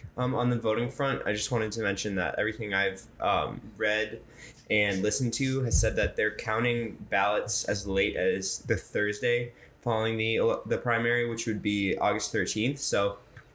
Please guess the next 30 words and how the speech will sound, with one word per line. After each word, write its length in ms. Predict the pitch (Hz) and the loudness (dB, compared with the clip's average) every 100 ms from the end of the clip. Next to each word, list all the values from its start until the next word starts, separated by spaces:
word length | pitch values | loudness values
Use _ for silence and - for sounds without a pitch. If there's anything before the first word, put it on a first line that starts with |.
| - - | -10 -2
even 220 | 127 127 | 0 2
if 160 | 131 127 | 2 2
you're 140 | 127 | 2
a 60 | 113 | 2
little 200 | 110 104 | 4 2
late, 340 | 90 120 127 - - - - | 4 2 0 -8 -20 -20 -6
I 380 | 107 107 107 104 | 0 2 2 2
highly 300 | 110 110 113 | 2 2 2
encourage 340 | 101 113 104 98 | 2 0 0 2
you 80 | |
to 80 | 95 | 0
still 240 | 95 107 98 | 0 0 0
try 200 | - 98 | 2 2
and 100 | 95 | 2
get 140 | 95 | 2
your 100 | 98 | 0
ballot 320 | 95 90 92 | 2 2 2
in 240 | 98 98 98 | 2 0 -2
any 160 | 95 | -2
way 160 | 92 92 | 0 2
you 140 | 92 | 2
can. 360 | 92 104 104 101 - - - | 2 2 2 -2 -8 -20 -6
Um, 240 | 104 98 101 | 0 2 2
you 120 | 95 | 0
can 300 | 117 110 110 | 2 2 0
have 200 | 113 113 | -2 0
them 160 | 110 | 0
delivered 380 | 101 101 104 104 | 0 -2 0 0
in 120 | 101 | -2
person. 520 | 95 110 - 117 117 | -2 -2 0 0 0